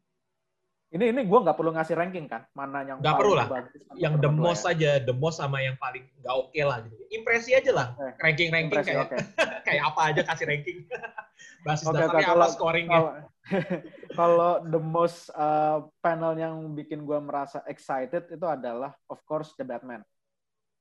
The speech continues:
Speaker 1: Karena gua, oke lah, soalnya gini, kalau, eh, untuknya Zack Snyder Justice League, yang Snyder
Speaker 2: Hmm.
Speaker 1: Cut, kita udah lumayan tahu, eh,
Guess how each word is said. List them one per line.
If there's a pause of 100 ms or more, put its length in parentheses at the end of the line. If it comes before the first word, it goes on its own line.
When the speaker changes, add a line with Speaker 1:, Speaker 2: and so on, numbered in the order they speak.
(220)
Speaker 1:
Karena
gua, (160)
oke
lah,
soalnya
gini,
kalau, (480)
eh,
untuknya
Zack
Snyder
Justice
League, (480)
yang
Snyder
Speaker 2:
Hmm.
Speaker 1:
Cut, (680)
kita
udah
lumayan
tahu, (300)
eh,